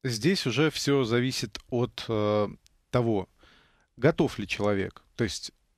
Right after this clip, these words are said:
если он просто включил любимую волну и поехал, и не думает о том, что у него в, в машине четыре незнакомых человека ему. То есть, которые,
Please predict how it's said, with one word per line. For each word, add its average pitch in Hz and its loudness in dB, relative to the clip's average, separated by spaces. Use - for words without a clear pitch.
если 131 2
он 143 2
просто 139 0
включил 135 0
любимую 117 0
волну 185 2
и 143 0
поехал, 170 2
и 202 2
не 175 2
думает 113 -2
о 117 -2
том, 123 0
что - -4
у - 2
него 110 2
в, - -18
в 92 -10
машине 170 2
четыре 151 2
незнакомых 120 2
человека 95 -2
ему. - -16
То - -10
есть, 107 0
которые, 117 2